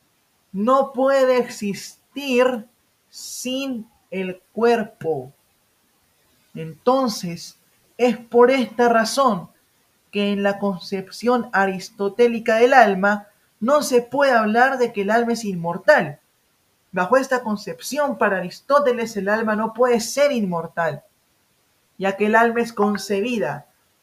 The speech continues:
como acto de los cuerpos que poseen la vida en potencia y como forma, en tanto, es la forma del cuerpo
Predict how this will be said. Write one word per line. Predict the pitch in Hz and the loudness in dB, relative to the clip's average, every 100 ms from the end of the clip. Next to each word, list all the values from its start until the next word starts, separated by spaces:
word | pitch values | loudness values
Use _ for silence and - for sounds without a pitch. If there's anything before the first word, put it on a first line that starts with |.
| - | -4
como | 190 190 196 208 | 0 2 6 8
acto | 240 - - 240 | 6 2 2 6
de | 240 220 | 6 4
los | 185 - - | -2 -6 -16
cuerpos | - 240 240 220 - 165 147 - - _ _ _ _ | 2 4 4 0 -6 -10 -10 -16 -20 _ _ _ _
que | 165 | -16
poseen | 165 170 - 208 202 208 214 196 180 | -14 -14 -10 -4 -2 -2 -2 -4 -8
la | 165 156 | -8 -8
vida | 160 190 196 185 - | -6 -6 0 0 0
en | 214 208 | -2 -2
potencia | - 226 226 262 277 240 - 208 170 - _ _ _ _ _ _ _ _ _ - | 0 0 2 2 0 -2 -4 -6 -6 -10 _ _ _ _ _ _ _ _ _ -12
y | 185 185 _ | -12 -12 _
como | - 220 214 214 | -2 0 0 -2
forma, | - 233 262 262 240 190 170 165 - _ _ _ _ | -2 4 4 6 2 0 -4 -6 -10 _ _ _ _
en | 175 175 170 | -12 -10 -10
tanto, | - 269 262 208 - 196 190 - _ | 2 2 4 0 -4 -4 -4 -10 _
es | - 208 202 | -4 -2 -2
la | 190 175 | -4 -4
forma | 180 - 262 302 302 247 202 202 233 247 _ _ _ _ - | -6 0 6 8 8 6 2 2 0 -2 _ _ _ _ -8
del | 170 165 165 | -6 -6 -6
cuerpo | - 247 240 226 - 202 233 262 | 6 6 6 2 0 2 2 -2